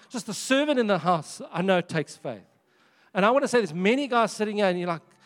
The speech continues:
I wanna say step up and have faith that God has got things for you.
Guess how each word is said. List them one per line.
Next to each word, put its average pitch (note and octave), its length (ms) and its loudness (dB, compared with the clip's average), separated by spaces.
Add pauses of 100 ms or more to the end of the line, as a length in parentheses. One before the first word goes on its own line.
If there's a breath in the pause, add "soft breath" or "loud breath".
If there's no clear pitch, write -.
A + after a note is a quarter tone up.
(340 soft breath)
I G#3 60 0
wanna B3+ 180 2
say A3 160 -2
step - 340 -4
up F#3+ 180 -8
and D#3+ 100 -6
have E3+ 160 -2
faith F#3 380 -4
that D3+ 140 -10
God D#3+ 200 2
has D#3+ 100 -6
got D#3 200 -8
things C#3 220 -8
for D3+ 120 -16
you. G2+ 160 -14